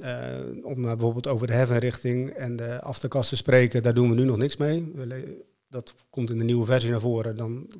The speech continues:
ja, dan kunnen we met die data aan de slag. Maar, ehm, brandstofgebruik, trekkracht, zulke soort zaken, ja, die, ook dat wordt in de nieuwe versie. We hebben nu alles wel in het, eh, systeem staan, alleen nog niet visueel.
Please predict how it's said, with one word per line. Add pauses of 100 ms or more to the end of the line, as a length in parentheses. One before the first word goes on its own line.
(160)
ja,
dan
kunnen
we
met
die
data
aan
de
slag. (600)
Maar,
ehm, (160)
brandstofgebruik,
trekkracht,
zulke
soort
zaken,
ja,
die, (260)
ook
dat
wordt
in
de
nieuwe
versie.
We
hebben
nu
alles
wel
in
het,
eh, (200)
systeem
staan,
alleen
nog
niet
visueel.